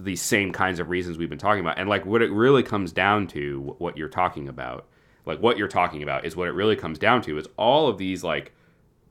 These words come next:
the, the reason that I would even think to pose a question like this, or, and the reason that somebody would, would think through and be like, you know, at the very least, be able to point out the,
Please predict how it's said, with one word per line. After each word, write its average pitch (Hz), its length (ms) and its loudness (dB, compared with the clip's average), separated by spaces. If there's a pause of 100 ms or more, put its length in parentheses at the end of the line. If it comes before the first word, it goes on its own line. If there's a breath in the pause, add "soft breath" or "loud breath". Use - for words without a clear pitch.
(200)
the, 131 120 6
the 131 180 6
reason 147 480 4
that 101 100 6
I 101 100 10
would 101 140 4
even 87 240 0
think 104 300 -2
to 82 80 -10
pose 95 340 0
a 80 60 -6
question 78 400 -6
like 64 200 -12
this, 52 220 -12
or, 78 120 -4
and 92 200 -4
the 92 60 0
reason 113 420 0
that 85 120 -2
somebody 90 340 0
would, 78 260 -6 (340 soft breath)
would 90 160 -4
think 151 280 0
through 120 200 6
and 95 120 2
be 95 80 2
like, 80 260 2
you 87 80 -2
know, 67 160 -4 (680 soft breath)
at 95 80 -10
the 104 80 -4
very 139 240 10
least, 80 360 0 (140)
be 101 160 2
able 113 220 6
to 95 100 -6
point 101 340 0
out 95 440 4
the, 76 420 -4